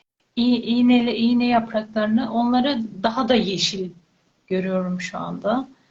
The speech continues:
E, ve kozalakları yıldız gibi, e, görüyorum hocam. Yani karanlıkta, akşam ışığında onları parlarken, e, sanki lamba gibi.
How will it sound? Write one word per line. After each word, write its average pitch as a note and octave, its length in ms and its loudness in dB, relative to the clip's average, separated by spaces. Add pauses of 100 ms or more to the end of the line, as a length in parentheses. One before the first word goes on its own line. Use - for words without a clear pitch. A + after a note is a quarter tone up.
(300)
E, G3 240 2
ve D4 340 4 (380)
kozalakları C#4 800 6
yıldız C4 540 2
gibi, F#3 380 0 (380)
e, F3+ 320 -6 (440)
görüyorum G3 500 0
hocam. F#3+ 460 -4 (280)
Yani G#3 520 0 (460)
karanlıkta, A#3+ 1040 4
akşam A#3+ 580 2
ışığında A3 760 2
onları A3+ 460 4
parlarken, A3 920 2 (500)
e, F#3 400 -8
sanki A3 460 -2 (1080)
lamba A3 460 6
gibi. E3+ 440 -4